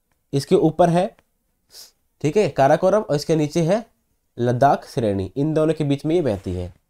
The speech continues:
इसकी बहुत सारी सहायक नदियाँ भी हैं, ठीक है। अगर सहायक नदी की बात करते हैं तो अगर आप राइट साइड में देखेंगे, इसकी राइट साइड में, यानी इस तरफ से ये आ रही है तो इसका राइट साइड ये वाला होगा, ऊपर वाला हिस्सा होगा। तो यहाँ पर आपको बहुत सारी नद-,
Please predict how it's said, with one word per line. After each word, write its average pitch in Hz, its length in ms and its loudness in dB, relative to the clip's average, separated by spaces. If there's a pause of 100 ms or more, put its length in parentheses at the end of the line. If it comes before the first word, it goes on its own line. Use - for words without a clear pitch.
(1600)
इसकी 202 260 0
बहुत 202 220 2
सारी 226 280 4
सहायक 180 440 2
नदियाँ 143 360 2
भी 143 140 0
हैं, 104 220 -4 (340)
ठीक 143 140 -2
है। 185 160 -4 (440)
अगर 180 100 2
सहायक 185 340 2
नदी 202 180 2
की 214 120 0
बात 165 240 4
करते 190 260 2
हैं 185 180 -2
तो 208 140 -2
अगर 180 260 2
आप 202 120 2
राइट 165 260 2
साइड 185 160 4
में 185 80 2
देखेंगे, 165 320 2
इसकी 156 240 -2
राइट 143 220 2
साइड 123 160 0
में, 143 140 -2
यानी 151 240 -2
इस - 400 -8
तरफ 165 160 0
से 170 120 0
ये 175 60 4
आ 147 200 0
रही 156 180 2
है 151 140 -2 (320)
तो 143 40 -2
इसका 160 200 2
राइट 160 180 6
साइड 170 140 2
ये 165 120 2
वाला 190 160 4
होगा, 170 300 2 (520)
ऊपर 143 160 -2
वाला 170 140 4
हिस्सा 165 220 2
होगा। 156 260 2 (480)
तो 180 40 0
यहाँ 175 160 2
पर 202 100 4
आपको 196 260 4
बहुत 151 160 -6
सारी 180 140 2
नद-, 170 180 0